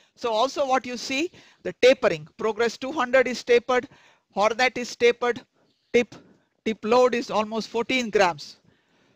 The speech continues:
So Progress, uh, two hundred is thirteen gram tip load, uh, tip load. Hornet is fourteen, uh, sorry, f-, fourteen gram tip load, thirteen to fourteen. And we have used Astato in few cases. This is, uh,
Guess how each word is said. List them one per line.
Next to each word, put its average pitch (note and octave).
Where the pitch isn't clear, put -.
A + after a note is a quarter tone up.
So G3
Progress, A#3+
uh, A3
two B3
hundred A#3+
is G#3+
thirteen C4
gram B3
tip B3
load, A#3+
uh, G#3+
tip A#3
load. A#3+
Hornet A3+
is G#3
fourteen, A#3
uh, F#3
sorry, F#3
f-, F3+
fourteen G#3
gram F#3
tip -
load, E3+
thirteen G#3+
to -
fourteen. F#3
And B3
we B3+
have B3
used B3
Astato A3+
in G3+
few A3
cases. G3+
This A3
is, A3
uh, F#3